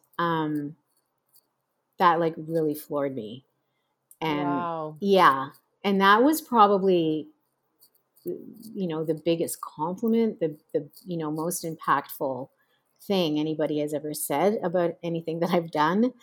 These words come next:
Speaker 1: Um, and then I would say second would be, um, I made a coat for someone named Carolyn. And, um, after having the coat for about a week, and her and I had kind of designed it together,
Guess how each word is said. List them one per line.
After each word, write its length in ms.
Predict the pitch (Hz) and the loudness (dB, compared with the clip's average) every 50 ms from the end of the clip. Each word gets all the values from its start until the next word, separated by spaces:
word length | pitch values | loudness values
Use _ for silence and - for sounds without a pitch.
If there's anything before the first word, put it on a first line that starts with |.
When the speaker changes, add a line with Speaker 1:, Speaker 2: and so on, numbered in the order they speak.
| - - - _ _ _ _ _ _ | -20 -20 -20 _ _ _ _ _ _
Speaker 1:
Um, 560 | 175 160 156 156 156 151 156 151 151 151 151 151 _ _ _ _ _ _ _ _ _ _ _ - _ _ _ _ - - _ _ | -4 -4 -2 -4 -4 -6 -6 -8 -8 -10 -10 -12 _ _ _ _ _ _ _ _ _ _ _ -20 _ _ _ _ -20 -20 _ _
and 120 | 220 220 214 | 4 4 4
then 120 | 208 208 | 4 4
I 100 | 202 196 | 2 2
would 180 | 190 190 190 190 | 2 2 2 2
say 160 | - 190 170 | 2 0 2
second 460 | 170 - - 180 170 165 175 165 165 160 | 2 2 0 0 -2 -2 -4 -6 -6 -4
would 160 | 156 156 151 _ | -6 -6 -4 _
be, 340 | 147 147 147 147 147 147 - - | -6 -6 -6 -6 -10 -10 -10 -10
um, 460 | - 71 67 - 67 165 160 - 170 185 _ _ _ _ - _ - - _ _ _ _ _ _ _ _ _ _ _ _ _ _ _ _ _ | -10 -10 -8 -8 -10 -12 -12 -14 -16 -18 _ _ _ _ -14 _ -14 -14 _ _ _ _ _ _ _ _ _ _ _ _ _ _ _ _ _
I 80 | - 160 | -12 -8
made 160 | 160 156 151 | -6 -4 -4
a 140 | 156 160 - _ _ | -6 -6 -10 _ _
coat 220 | - 156 143 143 - | -4 -4 -4 -4 -6
for 160 | - 165 160 | -6 -6 -6
someone 320 | - - 170 160 156 156 | -4 -6 -6 -4 -4 -4
named 200 | 151 147 151 160 - | -6 -6 -8 -6 -4
Carolyn. 420 | 185 170 165 175 185 190 202 208 208 - | -2 -2 -2 -2 -2 -2 -2 -4 -6 -6
And, 420 | - 160 156 156 160 160 160 156 156 - - | -6 -6 -4 -4 -4 -6 -6 -8 -8 -8 -6
um, 480 | 160 160 156 156 156 156 156 156 156 _ _ _ _ _ _ _ _ _ _ _ _ _ _ _ _ | -6 -6 -6 -6 -8 -10 -10 -12 -14 _ _ _ _ _ _ _ _ _ _ _ _ _ _ _ _
after 460 | - 185 190 185 - - 190 180 170 - | 8 8 8 8 6 0 0 0 -2 2
having 360 | - 220 214 208 202 208 208 | 8 8 8 8 8 4 2
the 60 | 196 | 0
coat 320 | 190 - - 208 190 190 - | -2 -2 0 0 0 0 0
for 100 | - 202 | -2 -2
about 200 | 180 180 175 170 | 0 0 0 0
a 60 | 165 | 0
week, 400 | 156 175 208 247 285 294 294 - | 0 0 0 0 0 -2 -2 -2
and 140 | - 226 226 | 0 0 2
her 140 | 214 302 311 | 4 6 6
and 160 | 294 269 240 | 6 6 8
I 180 | 208 208 220 | 8 6 6
had 200 | 226 233 226 220 | 6 4 0 0
kind 160 | - 226 214 202 | -2 0 0 0
of 60 | 180 | 0
designed 360 | 185 170 170 175 170 170 170 | -2 -4 -4 -4 -6 -6 -8
it 80 | 165 _ | -10 _
together, 640 | - - - 220 226 233 240 240 240 247 247 247 | -14 -4 0 2 2 4 6 6 6 4 2 0